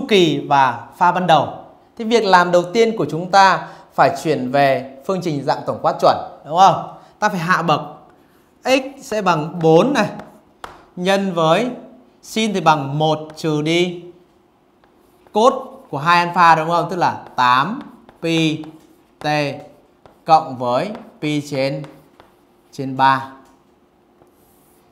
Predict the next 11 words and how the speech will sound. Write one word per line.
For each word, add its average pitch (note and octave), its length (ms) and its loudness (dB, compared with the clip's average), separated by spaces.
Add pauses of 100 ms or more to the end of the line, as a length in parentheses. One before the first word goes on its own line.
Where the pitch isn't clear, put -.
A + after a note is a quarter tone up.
chia D3 140 -12
cho C#3+ 100 -8
hai C3 320 -6 (1300)
sẽ F#3+ 260 -4
bằng D3+ 260 4 (1080)
hai E3+ 520 0 (260)
trừ C3+ 220 -8
đi C#3 120 -4
hai D3+ 560 -2 (840)
cos A#3+ 220 2 (1500)
tám B2+ 260 -2